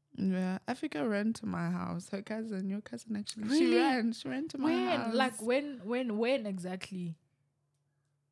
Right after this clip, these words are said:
Speaker 1: I think when they all realized that your grandfather was no more, she came
Speaker 2: Really?
Speaker 1: running. Yeah.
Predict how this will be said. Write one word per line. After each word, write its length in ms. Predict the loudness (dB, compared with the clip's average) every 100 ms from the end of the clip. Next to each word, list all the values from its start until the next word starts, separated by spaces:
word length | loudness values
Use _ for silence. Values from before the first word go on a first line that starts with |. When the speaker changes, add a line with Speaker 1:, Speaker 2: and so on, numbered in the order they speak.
| -4
Speaker 1:
I 60 | 0
think 280 | 2 0 0
when 320 | 2 4 4
they 140 | 2
all 260 | 0 -2 -2
realized 580 | 0 -2 -2 0 0 0
that 360 | -4 -4 -8 -6
your 340 | -4 -2 -4
grandfather 560 | -6 -6 -6 -6 -8 -6
was 180 | -6 -4
no 100 | -4
more, 300 | -4 -4 -4
she 240 | -4 -4
came 400 | -4 -6 -4 -2 0
Speaker 2:
Really? 280 | 2 4
Speaker 1:
running. 540 | 4 4 2 0 -2 -4
Yeah. 360 | -2 -2 0